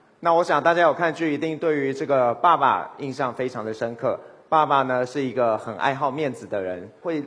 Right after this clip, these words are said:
呃，在所不惜的想要得到他想要得到的东西，不论是房子啊，或者是想要娶那个阿姨啊等等的。这个弟弟呢，在家中呢，其实就是什么事都不干，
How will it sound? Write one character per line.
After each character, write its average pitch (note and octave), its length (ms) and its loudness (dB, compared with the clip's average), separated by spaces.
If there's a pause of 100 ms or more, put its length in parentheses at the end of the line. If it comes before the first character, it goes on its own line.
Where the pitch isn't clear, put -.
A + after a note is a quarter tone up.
呃， G#2+ 200 -6
在 G#3 220 0
所 B2+ 160 -4
不 - 140 -4
惜 A2 280 -8
的 A2 200 0 (160)
想 A2+ 180 -4
要 C3 60 -2
得 A#2 240 -2
到 D3+ 180 2
他 C#3+ 140 -2
想 F#2 160 -10
要 A2+ 340 -4 (200)
得 F#2+ 120 -6
到 A#2+ 180 0
的 G#2 60 -2
东 G#2 200 -8
西， G#2 240 -10
不 A#2+ 180 -10
论 D3 160 -2
是 C#3+ 280 -4 (280)
房 G#2+ 280 -4
子 D3 180 -6
啊， C#3+ 280 2 (280)
或 D3 120 -4
者 A#2+ 120 -2
是 B2 280 -2
想 G#2+ 200 -8
要 B2 80 -6
娶 A#2 160 -12
那 B2 100 -6
个 A#2+ 80 -4
阿 C#3 160 2
姨 B2 180 -4
啊 A#2+ 160 2
等 B2+ 200 -6
等 B2 180 -2
的。 F#2+ 180 -4 (220)
这 C3 100 -8
个 B2+ 160 2
弟 E3 220 2
弟 C#3 180 -2
呢， B2+ 260 -2 (180)
在 C3+ 120 0
家 C3 240 0
中 C3 240 -4
呢， A#2 180 -2
其 A2+ 220 -8
实 G#2+ 220 -8
就 A#2 140 -10
是 G#2+ 320 -6
什 - 120 -14
么 G#2+ 80 -12
事 C#3+ 120 -8
都 D3+ 120 2
不 D3 80 -10
干， C#3+ 320 0